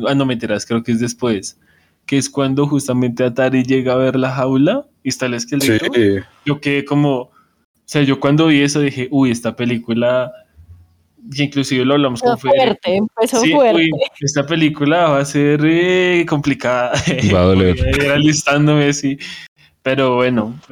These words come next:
Speaker 1: es, fue un detalle muy genial, o sea, el, el
Speaker 3: Tan
Speaker 1: hecho de que, de que Spot siguiera vivo, a mí me gustó.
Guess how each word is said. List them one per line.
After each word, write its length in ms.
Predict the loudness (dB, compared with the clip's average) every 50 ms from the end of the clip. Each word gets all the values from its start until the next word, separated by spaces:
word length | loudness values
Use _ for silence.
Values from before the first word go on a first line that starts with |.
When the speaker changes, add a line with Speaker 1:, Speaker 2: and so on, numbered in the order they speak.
| -10 -10 -10 -12 _ _ -12 -8
Speaker 1:
es, 420 | -6 -4 -4 -4 -4 -6 -8 _ _ _ _ _ _ _ _ -10 -4
fue 140 | 0 0 2
un 40 | 2
detalle 340 | 2 0 0 0 0 2 2
muy 180 | 2 2 0 0
genial, 460 | 0 -2 0 0 -2 -2 -4 -6 -8
o 40 | -10
sea, 360 | -8 -4 -4 -2 -4 -4 -6 -10 _ _ _ _ _ _ _ _ _ _ _ _ _ _ _ _ _ _ _ _ _ _ _ _ _ -20 -20 -20 -10 -6
el, 400 | -4 0 0 2 0 0 -2 -6
el 100 | -4 -2
Speaker 3:
Tan 180 | 0 0 2 0
Speaker 1:
hecho 100 | 0 -4 -4 -6
de 160 | -6 -6 -6 -6
que, 600 | -4 -2 -2 -2 -2 -2 -4 -4 -6 -8 -12 -12
de 280 | -12 -8 -6 -6 -6 -6
que 680 | -6 -6 -4 -4 -4 -4 -4 -6 -6 -8 -10 -12 -14 -18 _ _ _ _ _ _ _ _ -10
Spot 360 | -10 -8 -6 -4 -4 -4 -4
siguiera 400 | -4 -6 -4 -2 -2 -2 0 0
vivo, 220 | -2 -2 -2 -2 -2
a 60 | -2
mí 80 | 0 0
me 120 | 0 0
gustó. 380 | 0 -2 -4 -6 -8 -14 -16